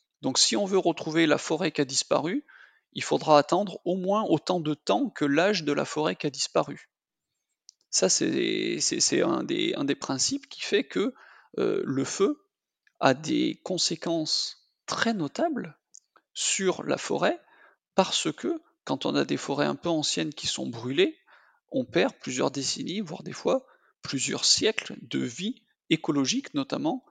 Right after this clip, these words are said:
heu, au sein de ces forêts-là. Et quand on a une reconstitution,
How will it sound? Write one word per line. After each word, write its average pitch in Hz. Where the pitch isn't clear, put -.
heu, -
au -
sein 165
de 151
ces -
forêts-là. -
Et 131
quand 151
on 147
a 147
une 139
reconstitution, 143